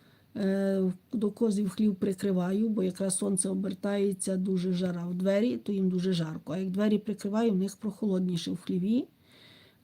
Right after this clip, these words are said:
Ось, і все, і назад до хати, бо це не, невиносимо, як то кажуть, стояти, на,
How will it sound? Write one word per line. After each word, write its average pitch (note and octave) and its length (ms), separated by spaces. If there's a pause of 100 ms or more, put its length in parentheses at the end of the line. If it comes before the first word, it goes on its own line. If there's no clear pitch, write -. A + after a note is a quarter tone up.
Ось, B3 480
і B3 340
все, A#3+ 540
і G3 580 (320)
назад G#3 500
до G#3 100
хати, A3+ 520
бо F#3+ 640 (100)
це G3 200
не, F#3+ 300
невиносимо, G#3 840
як G3 140
то F#3 120
кажуть, F#3 360
стояти, F#3 540
на, F#3+ 160